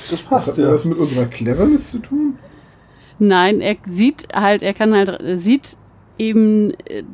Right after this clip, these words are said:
Speaker 3: im Fenster oder dahinter dann mehrere Personen sich bewegen. So, schon so zwei Schränke, würdest du sagen. Und noch eine etwas kleinere Person.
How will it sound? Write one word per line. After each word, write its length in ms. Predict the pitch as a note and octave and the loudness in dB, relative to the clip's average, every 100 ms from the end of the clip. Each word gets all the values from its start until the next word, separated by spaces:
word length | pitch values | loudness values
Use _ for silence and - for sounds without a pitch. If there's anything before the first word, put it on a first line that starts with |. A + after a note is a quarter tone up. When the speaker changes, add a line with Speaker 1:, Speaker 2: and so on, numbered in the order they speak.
| - | 2
Speaker 3:
im 220 | A3+ A#3+ | 4 4
Fenster 880 | - G#3 A3+ - G#3+ G#3 G#3+ - - | 0 0 0 0 -4 -2 -4 -8 -10
oder 260 | D#3+ D#3+ | -6 -6
dahinter 540 | D#3+ F3 F3+ G#3 G#3+ G3+ - | -8 -6 -2 -2 -2 -6 -6
dann 360 | E3+ F3+ F#3+ F3+ - - - F#3 | -2 0 0 -4 -18 -20 -6 0
mehrere 420 | F#3+ A3+ A3+ A3 | 2 2 -2 -4
Personen 760 | - G3+ F3 G3+ A#3 C4+ C#4 A#3+ | -6 -6 -4 0 4 4 4 2
sich 180 | A#3+ | -6
bewegen. 540 | - F#3 G#3+ B3 C#4+ E4+ - - - - - | -12 -8 -6 0 2 2 -2 -20 -20 -20 -10
So, 340 | G3+ G#3 G#3 - - - - - - | -4 -2 -2 -6 -20 -20 -20 -20 -16
schon 400 | - G#3+ A#3+ G#3 | 0 4 6 4
so 140 | G3+ | -2
zwei 320 | - - F3+ | -6 -2 -2
Schränke, 520 | - - A3 D#4 D4+ | -2 0 2 2 0
würdest 320 | C4 B3+ B3+ - | -4 -6 -6 -8
du 60 | |
sagen. 640 | A3+ G#3 G#3+ A#3 C4+ D#4 - - - - - - - - - - - | -4 -2 0 2 2 2 0 -18 -20 -20 -20 -20 -20 -20 -20 -20 -2
Und 220 | G3 G3+ | 0 2
noch 160 | G3+ - | 2 0
eine 220 | G3 G3 | 2 2
etwas 260 | F3+ F#3 - | 0 -6 -6
kleinere 520 | E3 D#3+ E3 F3+ F3 | -4 0 2 2 0
Person. 480 | - D#3 D#3 D3+ | -2 0 0 0